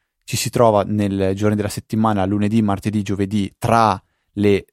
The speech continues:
eh, sei e un quarto e le sei e quaranta, oppure se è un mercoledì o un venerdì, tra le sette meno cinque e le sette e dieci, una roba del genere. E in questo modo, con le condizioni, sono riuscito a,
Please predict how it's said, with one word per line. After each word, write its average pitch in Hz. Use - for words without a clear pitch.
eh, 92
sei 107
e -
un 104
quarto 98
e -
le 92
sei 95
e 92
quaranta, 101
oppure 131
se -
è 107
un 101
mercoledì 110
o 104
un 98
venerdì, 120
tra 107
le 107
sette 95
meno 104
cinque 98
e -
le 90
sette 87
e -
dieci, 90
una 98
roba 92
del 92
genere. 90
E 135
in 117
questo 139
modo, 117
con 104
le 101
condizioni, 107
sono 98
riuscito 98
a, 90